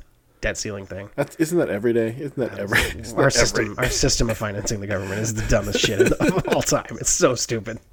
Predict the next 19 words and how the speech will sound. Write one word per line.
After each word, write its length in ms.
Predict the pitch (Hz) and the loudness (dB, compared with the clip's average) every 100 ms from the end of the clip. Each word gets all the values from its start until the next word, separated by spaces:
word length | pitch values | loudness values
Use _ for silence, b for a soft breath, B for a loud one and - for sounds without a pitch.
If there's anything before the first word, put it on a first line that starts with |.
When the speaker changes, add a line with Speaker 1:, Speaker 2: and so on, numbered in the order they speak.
| - B B B B | -20 B B B B
Speaker 1:
It's 200 | 160 107 | 0 2
so 260 | - 214 170 | 6 6 6
stupid. 580 | - 151 - - - - - - - B B B 180 147 - | 4 2 2 -2 -10 -12 -20 -20 -18 B B B -10 -4 6
Um, 380 | 170 151 143 - 466 466 453 B B B B B B B | 8 10 8 6 2 -4 -14 B B B B B B B
October 380 | 165 - 185 185 | 4 10 10 12
third, 400 | 185 185 180 147 | 12 12 12 10
Grimes 500 | 151 156 160 151 147 | 8 10 10 8 6
reading 280 | 147 139 | 6 8
Marx. 480 | 147 208 202 - - - | 10 10 8 2 -2 -8
<laughs> 60 | b b b b b b _ _ - | b b b b b b _ _ 0
And 100 | - | 2
she's 220 | 165 - | 2 2
talking 260 | 131 139 139 | 2 2 4
about 380 | 131 123 - - | 4 4 0 -2
how 100 | 131 | 0
she 140 | 113 123 | 0 -2
was 180 | 113 | -4
Marie 240 | 113 117 127 | -2 2 2
Antoinette. 480 | 127 - 113 135 | 2 0 2 2